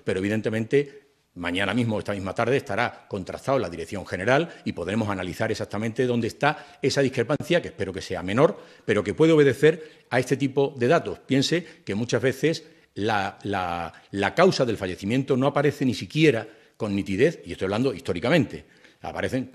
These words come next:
paradas cardiorrespiratorias. Bueno, pues se ha muerto por algo, el corazón se ha parado, pero, y en estos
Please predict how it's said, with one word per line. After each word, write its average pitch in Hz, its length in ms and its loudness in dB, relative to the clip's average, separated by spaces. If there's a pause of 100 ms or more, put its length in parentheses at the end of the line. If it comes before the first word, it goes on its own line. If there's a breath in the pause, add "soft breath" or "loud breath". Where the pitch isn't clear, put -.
paradas 160 280 4
cardiorrespiratorias. 120 840 2
Bueno, 104 160 -6
pues 78 120 -14
se 98 60 -6
ha 90 40 -4
muerto 110 240 -2
por 101 140 2
algo, 127 160 2
el 82 40 -10
corazón 95 280 -6
se 95 80 -2
ha 90 80 -2
parado, 131 280 0
pero, 127 240 4 (320 loud breath)
y 98 140 0
en 120 60 4
estos 151 400 2